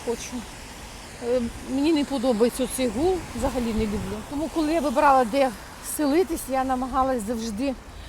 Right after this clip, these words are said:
подалі від дороги. Ну, так слизько. Я йду, як придурок. А, д-, два кроки в годину, чесно. Я так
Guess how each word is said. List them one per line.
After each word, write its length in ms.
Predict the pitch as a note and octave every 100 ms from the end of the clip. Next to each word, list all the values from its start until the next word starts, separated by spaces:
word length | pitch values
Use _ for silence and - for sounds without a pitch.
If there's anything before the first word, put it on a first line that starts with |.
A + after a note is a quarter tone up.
| - - -
подалі 380 | A3 A3+ G#3
від 160 | G#3 G#3
дороги. 420 | A3+ C4 F4 D4+ C4+ - - - - -
Ну, 100 | B3 -
так 200 | C#4 C#4
слизько. 460 | - C#4 B3+ - A#3+
Я 200 | B3+ C#4+
йду, 260 | C4+ A3 F4
як 140 | F4+
придурок. 540 | - - E4 A3+ D4+ B3+ - - - - - - - - - - - A#3+
А, 140 | A3
д-, 300 | G3+ G#3+ A#3+
два 220 | A#3 E4 F#4
кроки 300 | D#4 F4+ -
в 80 | C#4+
годину, 420 | B3+ A3 C4+ A#3 A3+ -
чесно. 500 | - C#4+ - B3 A3+ - - - -
Я 80 | A3+ -
так 140 | D#4+